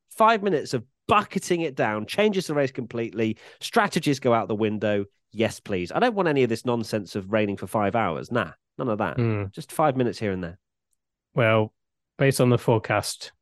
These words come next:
Speaker 2: you're not in luck because <laughs> it sounds like it's gonna rain a lot. You know, sometimes,
Speaker 1: I mean
Speaker 2: sometimes we get these things where, y-, you know, when you go on Google and you search for the weather, and if it's rain at any point during the day, it shows rain, which is kind of what people go when they're like, "Oh, it's only raining at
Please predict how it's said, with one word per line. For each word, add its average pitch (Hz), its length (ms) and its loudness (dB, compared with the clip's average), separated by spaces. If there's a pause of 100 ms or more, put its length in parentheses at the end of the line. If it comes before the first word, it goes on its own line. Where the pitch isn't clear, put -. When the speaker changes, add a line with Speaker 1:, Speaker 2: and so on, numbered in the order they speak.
(180)
Speaker 2:
you're 110 100 0
not 107 160 2
in 104 80 0
luck 101 340 -2
because - 440 -4
<laughs> - 20 -6
it - 120 2
sounds - 300 0
like 131 140 4
it's 147 100 0
gonna 120 180 2
rain 110 200 4
a 107 40 4
lot. 107 260 2 (100)
You 139 100 4
know, 147 80 6
sometimes, 165 600 4
Speaker 1:
I - 40 -10
mean - 60 -20
Speaker 2:
sometimes 175 460 4
we 156 80 4
get 139 200 0
these 120 220 2
things 117 320 2
where, 107 380 2 (720)
y-, - 100 -14 (100)
you 170 160 2
know, 180 120 6
when 170 120 8
you 156 100 4
go 139 220 6
on 127 240 6
Google 117 300 4
and 107 100 2
you 104 60 2
search 113 240 0
for 117 80 -8
the 113 80 2
weather, 104 460 0
and 104 340 0 (100)
if 147 180 2
it's - 200 -2
rain 135 420 4
at - 220 -2
any 135 260 4
point 123 320 0
during 110 180 2
the 107 80 0
day, 104 180 2
it 104 120 -6
shows 101 400 -4 (100)
rain, 95 320 -4
which - 220 -10
is 110 80 -4
kind 107 180 -2
of 95 60 -4
what 98 140 -6
people - 200 -4
go 98 140 -2
when 95 100 -4
they're 95 100 -6
like, 98 200 -4
"Oh, 202 160 4
it's 185 160 -4
only 160 160 4
raining 127 340 4
at 110 160 0